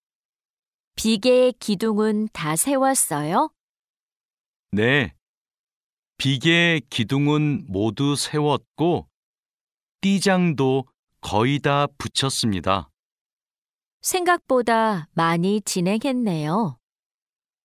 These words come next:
Speaker 2: 잘 가르쳐 주신 덕분이에요. 띠장 작업이 끝나면 밑둥잡이를 설치하는 거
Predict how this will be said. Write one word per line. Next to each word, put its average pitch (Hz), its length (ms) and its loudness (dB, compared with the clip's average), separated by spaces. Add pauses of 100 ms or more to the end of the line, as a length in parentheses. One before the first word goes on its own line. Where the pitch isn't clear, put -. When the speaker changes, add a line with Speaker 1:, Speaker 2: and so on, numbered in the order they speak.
(320)
Speaker 2:
잘 123 560 2
가르쳐 120 560 -2
주신 123 640 -2
덕분이에요. 101 960 -2 (960)
띠장 196 540 2
작업이 143 540 -2
끝나면 139 840 -2 (680)
밑둥잡이를 135 1300 0 (120)
설치하는 131 840 -2
거 107 260 0